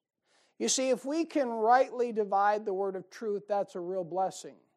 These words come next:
If we can doctrinally divide the scriptures, then we're on solid ground. But if we can never practically apply them, it's of no use to us. If there's something that you're, if you're not able to take something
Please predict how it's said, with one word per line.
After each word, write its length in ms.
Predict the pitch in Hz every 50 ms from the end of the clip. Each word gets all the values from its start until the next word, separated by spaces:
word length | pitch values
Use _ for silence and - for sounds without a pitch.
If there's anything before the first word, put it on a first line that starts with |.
| _ _ -
If 140 | 190 -
we 120 | 269 302 269
can 240 | - 254 220 196 165
doctrinally 640 | 220 226 247 269 269 269 - 302 285 262 254 247
divide 460 | 233 240 226 226 226 233 226 226 214
the 100 | 220 220
scriptures, 840 | 202 - - - 277 254 247 - - - 190 175 165 165 151 - - _ _ _ _ _ _ _
then 220 | 196 214 220 214 208
we're 120 | 208 214
on 180 | 208 208 208 196
solid 500 | - - 240 220 214 214 214 202 185 175
ground. 280 | 208 208 208 202 185
But 100 | 175 202
if 120 | 214 208 -
we 100 | 214 180
can 220 | - 196 190 190
never 260 | 208 226 247 320 277
practically 640 | - - - 226 214 208 - - 214 - - 202 185
apply 460 | 180 - - - 214 214 214 202 170 143
them, 380 | 143 139 135 135 147 151 147 _ _ _ _ _ -
it's 200 | 190 170 - -
of 140 | 175 151 156
no 160 | 175 185 175
use 300 | 160 139 139 135 - _
to 140 | _ 131 92
us. 320 | _ _ _ _ _ _ _ _ _ _ _ _ _ _ _ _ _ _ _ _ _ -
If 160 | 208 - -
there's 260 | - 254 262 277 233
something 600 | - - 277 269 269 233 - - 240 240 233 220
that 240 | 202 196 175 - _ _ _ _ _ _
you're, 300 | - 190 214 220 220 214
if 220 | - 196 202 - -
you're 140 | 254 269 269
not 260 | 262 247 254 247 247
able 200 | 247 247 240 220
to 80 | 208 196
take 320 | 202 - 254 240 226 233 -
something 520 | - - 262 240 226 - 247 226 220